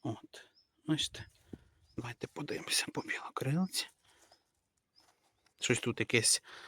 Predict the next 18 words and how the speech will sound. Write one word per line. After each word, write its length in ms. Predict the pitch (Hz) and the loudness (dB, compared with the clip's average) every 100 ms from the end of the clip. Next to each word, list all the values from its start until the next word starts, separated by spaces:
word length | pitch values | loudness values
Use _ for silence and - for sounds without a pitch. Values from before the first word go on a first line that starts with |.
| - | 2
не 100 | 127 | 6
знаю, 320 | 123 123 110 107 | 8 10 10 6
хто, 300 | - 113 107 - | 2 2 2 -4
що 220 | - 120 | 4 6
це 120 | - | 6
таке. 400 | - 113 - 135 - - - - - | 2 2 6 6 4 -8 -20 -20 -8
Підкажіть, 480 | - 127 - 120 113 | -2 6 8 8 6
хто 220 | - - | 0 0
це, 140 | 110 - | 2 4
що 160 | - | 4
це 120 | 117 - | 2 0
таке 340 | - - 110 - - - - - | 0 0 -2 -4 -14 -18 -20 -2
на 120 | 123 113 | 2 4
капусті 460 | 117 - 120 - | 4 4 2 4
може. 240 | 117 117 117 | 6 6 8
Кап-, 260 | 131 135 | 8 12
білокрилки 680 | 143 156 147 143 123 - 113 | 12 12 12 12 10 8 12
нема. 540 | 156 185 123 101 113 | 12 12 12 10 6